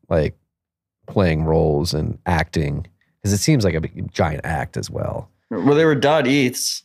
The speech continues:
Speaker 1: Right.
Speaker 2: I, uh, just another tangential thing that just, like, I don't know, grinds my gears. Um,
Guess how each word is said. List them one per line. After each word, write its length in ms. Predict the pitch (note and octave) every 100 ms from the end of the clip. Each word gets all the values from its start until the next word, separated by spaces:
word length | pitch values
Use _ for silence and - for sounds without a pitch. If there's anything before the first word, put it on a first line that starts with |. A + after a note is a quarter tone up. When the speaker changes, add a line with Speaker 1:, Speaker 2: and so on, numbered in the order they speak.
| _ _ _ _ _ - -
Speaker 1:
Right. 380 | - F2+ D#2+ F#2 - - - - _ _ _ _ _ _ _ -
Speaker 2:
I, 360 | B2 C3 C#3
uh, 480 | C#3 C3 B2 A#2 A2 - _ _ _ _ _ _ _ _ _ -
just 200 | B2+ D3+
another 400 | E3 C3 C3 C3
tangential 640 | A#2 C3 A2+ G#2 G#2+ - G#2+
thing 500 | - G2+ G2 G2 - -
that 200 | G2 F2+
just, 220 | F#2+ -
like, 220 | F#2+ F2+ _ _ _ _ -
I 100 | F2+
don't 80 | F2
know, 100 | E2+
grinds 340 | F2 F2+ F2
my 120 | F#2 F2+
gears. 680 | F2 F2 E2+ E2 - - -
Um, 600 | - F#2 E2+ E2+ E2 D#2